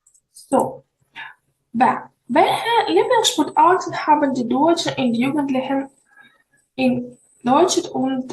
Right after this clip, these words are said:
in der Ukraine? Е, це на даному стилі. Скажу за прикладом. Тобто ми знову ж таки, ми повертаємося до,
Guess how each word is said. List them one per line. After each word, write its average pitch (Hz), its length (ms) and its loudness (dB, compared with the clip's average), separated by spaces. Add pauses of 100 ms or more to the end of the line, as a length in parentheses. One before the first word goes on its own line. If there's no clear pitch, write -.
(100)
in 233 640 0
der 240 300 4
Ukraine? 220 680 0 (1500)
Е, 440 320 2 (480)
це 349 480 2
на 247 300 0
даному 240 400 0
стилі. 226 240 -4
Скажу 427 320 2
за 285 140 4
прикладом. 220 520 0
Тобто - 220 -6
ми 294 180 2
знову 285 300 6
ж 262 100 0
таки, 240 180 -4
ми 254 140 -2
повертаємося 262 1000 2
до, 240 260 0